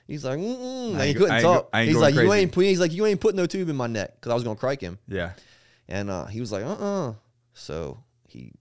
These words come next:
Speaker 1: got on, we got him on the side by side and hauled him off to the L Z, which was on, like, our little compound. And
Speaker 2: Did you N P A,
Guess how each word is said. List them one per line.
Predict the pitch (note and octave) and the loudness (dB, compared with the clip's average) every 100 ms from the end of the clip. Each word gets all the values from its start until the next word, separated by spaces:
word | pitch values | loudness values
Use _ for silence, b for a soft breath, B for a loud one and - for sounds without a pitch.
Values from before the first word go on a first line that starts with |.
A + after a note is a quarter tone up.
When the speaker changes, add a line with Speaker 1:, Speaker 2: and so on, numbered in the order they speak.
| - | -12
Speaker 1:
got | G2 | -10
on, | G2+ | -10
we | D#2+ | -10
got | F2+ | -8
him | G2+ | -6
on | F#2+ | -8
the | F#2 | -10
side | F#2 A2+ | -8 -6
by | G#2+ | -6
side | G#2 - F#2+ | -8 -8 -10
and | F#2 D#2+ _ _ _ | -10 -16 _ _ _
hauled | F#2 F#2 | -10 -8
him | F#2 | -8
off | E2+ | -10
to | - | -8
the | D#2+ | -6
L | F#2+ | -6
Z, | G2+ G2 | -6 -10
which | E2+ | -10
was | F2+ | -12
on, | F2 | -10
like, | D#2+ - | -10 -10
our | |
little | D#2+ F#2 | -12 -12
compound. | - F#2 F2+ - - | -12 -14 -14 -16 -14
And | C#2 | -16
Speaker 2:
Did | - | -10
you | G2 | -8
N | F#2 | -8
P | - | -8
A, | F#2+ | -10